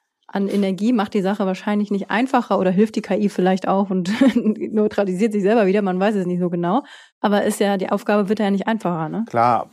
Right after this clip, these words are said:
Speaker 2: die Bilanz ist, glaub ich, eins zu sechs. Also klar verursacht, äh, Digitalisierung und insbesondere auch K-I Emissionen.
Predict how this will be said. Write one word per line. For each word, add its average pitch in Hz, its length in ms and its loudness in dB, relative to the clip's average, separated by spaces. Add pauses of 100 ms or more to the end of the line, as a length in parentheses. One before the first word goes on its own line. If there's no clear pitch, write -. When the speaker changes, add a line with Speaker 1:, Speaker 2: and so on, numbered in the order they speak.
Speaker 2:
die 120 60 -4
Bilanz 113 380 2
ist, 117 140 -8
glaub 110 120 0
ich, - 140 -4
eins 113 340 0
zu 110 100 -4
sechs. 101 460 -4 (300)
Also 107 200 -4
klar 107 180 0
verursacht, 104 600 0
äh, 90 380 0
Digitalisierung 90 880 2
und 87 120 2
insbesondere 87 500 -2
auch 85 140 -6
K-I 85 280 -2
Emissionen. 90 580 0